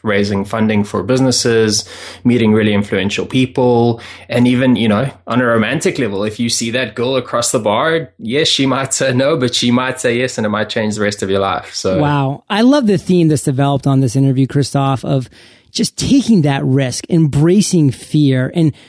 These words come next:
Speaker 2: you know, not letting the imposter syndrome take over. I mean, this is incredibly valuable for entrepreneurs, just like you said, in business, <laughs> in life, and possibly in love. And Christoph, this takes us perfectly to today because, man,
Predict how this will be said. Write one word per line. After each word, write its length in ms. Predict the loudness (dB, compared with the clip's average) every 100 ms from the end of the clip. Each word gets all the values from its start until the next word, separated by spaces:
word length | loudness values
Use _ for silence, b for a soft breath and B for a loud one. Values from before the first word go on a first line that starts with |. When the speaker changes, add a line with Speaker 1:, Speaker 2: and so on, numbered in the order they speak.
| b b
Speaker 2:
you 60 |
know, 80 | 2
not 260 | 4 2 2
letting 180 | 4 6
the 140 | 4
imposter 580 | 2 -2 -2 -2 0 -2
syndrome 460 | 0 0 2 0
take 340 | 0 0 0 0
over. 320 | 0 0 0
I 60 | 2
mean, 180 | 2
this 160 | 0 0
is 260 | 0 0 -4
incredibly 760 | 0 0 -2 -2 0 2 2 2
valuable 640 | 2 2 2 2 2 0 B B B
for 200 | 0 2
entrepreneurs, 680 | 2 2 2 4 4 2 -2
just 220 | -6 -2
like 180 | 0 0
you 60 |
said, 220 | 0 0 2
in 240 | 2 2
business, 600 | 2 0 2 0 -2 -6 -4
<laughs> 340 | -2 -2 -2
in 180 | 0 2
life, 440 | 2 2 2 0 0
and 160 | -2
possibly 600 | -2 -4 -4 -4 -2 -2
in 260 | 0 0 0
love. 460 | -2 -2 -2 -4 0
And 220 | 0 0 B B B B
Christoph, 320 | 0 2 0
this 260 | 0 0 2
takes 300 | 0 2 0
us 160 | -2
perfectly 560 | -6 -2 -2 0 0 -2
to 160 | -2
today 800 | -4 -2 -4 0 -2 -2 -10 -14 -6
because, 280 | 0 2 2
man, 340 | 2 2